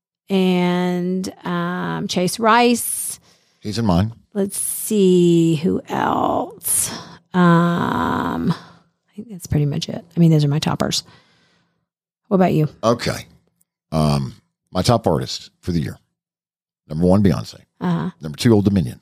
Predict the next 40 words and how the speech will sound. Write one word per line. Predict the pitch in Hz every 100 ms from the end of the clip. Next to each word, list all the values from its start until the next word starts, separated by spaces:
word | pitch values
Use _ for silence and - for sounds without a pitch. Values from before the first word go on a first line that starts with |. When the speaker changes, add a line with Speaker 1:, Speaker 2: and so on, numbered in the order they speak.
| _ _ _ _ _
Speaker 1:
I, | 269 -
ew, | 220 214
I | 196
love | 190 -
Old | 233
Dominion. | - - - -
Yeah. | -
Speaker 2:
Number | 85
three, | 110 110
Taylor | 101 110
Swift. | - 80 78 - _
Speaker 1:
You | 214 247
listen | 262 240
to |
Taylor | 214 208
Swift? | - - - _ _
Speaker 2:
Uh, | 123 131 -
here, | 135 156
I'm | - 120
gonna | 120
tell | 120
you | 127
why | 104 92 57
in | 65
a |
minute. | 67 - _ _ _ _ _ 69
Uh, | 78
Eric | 101 95
Church, | 123 127 110
number | 92
four. | - 113
Breland's | 101 113 110 101
number | 98 87
five. | 62 62 _ _ -
Speaker 1:
Breland? | 190 202 269 339 381 453 -
Speaker 2:
Here's | 127 120 104
why, | 113 123 104
though. | 53 101 - -
Here's | 110 120 117
why. | 107 123